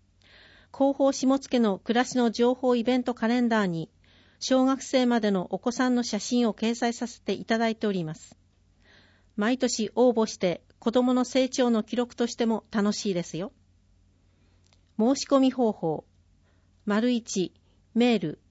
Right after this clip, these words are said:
丸二、市ホームページから簡単申請。丸三、総合制作課窓口。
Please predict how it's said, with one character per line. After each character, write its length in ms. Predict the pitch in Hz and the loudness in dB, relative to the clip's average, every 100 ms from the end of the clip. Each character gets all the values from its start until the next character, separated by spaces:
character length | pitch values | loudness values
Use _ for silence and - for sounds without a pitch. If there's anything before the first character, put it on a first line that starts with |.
| _ _ _ _ _ _ | _ _ _ _ _ _
丸 240 | 196 214 240 | -4 2 4
二、 260 | 220 196 - _ _ _ _ | 4 2 -4 _ _ _ _
市 340 | - - 247 - | -12 -6 -6 -6
ホ 220 | - 262 | 0 2
ー 20 | |
ム 140 | 269 262 | 4 2
ペ 200 | 262 254 | 2 2
ー 20 | |
ジ 120 | 220 | 0
か 120 | 220 | 0
ら 180 | 196 175 _ | 0 -2 _
簡 220 | - 262 | -2 -2
単 260 | 254 247 240 | 0 -2 -2
申 260 | - 226 | 0 -2
請。 320 | 196 185 156 - _ _ _ _ _ _ _ - | 0 -4 -6 -8 _ _ _ _ _ _ _ -4
丸 220 | 202 254 | 0 0
三、 380 | - 185 160 - _ _ _ | -2 -4 -4 -10 _ _ _
総 280 | - 254 254 | 0 2 4
合 200 | 247 233 | 2 2
制 240 | - 262 | 2 2
作 280 | 254 240 - | 2 -2 -2
課 140 | 220 | 2
窓 280 | 202 202 220 | 2 4 4
口。 400 | 185 - - | 2 -2 -12